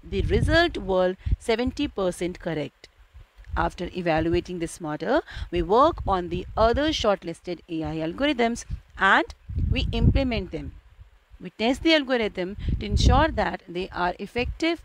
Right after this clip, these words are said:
in solving the given problem. As we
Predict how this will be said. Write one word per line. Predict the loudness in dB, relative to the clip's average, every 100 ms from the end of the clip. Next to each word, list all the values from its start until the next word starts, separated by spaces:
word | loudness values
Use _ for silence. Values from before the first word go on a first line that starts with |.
| _
in | -12
solving | -2 4 4 4 -2 -4
the | -6
given | -6 -6 -6
problem. | -4 -4 0 2 2 2 0 -2 -4 -4 -6 -10 -4
As | 2 2 2
we | -2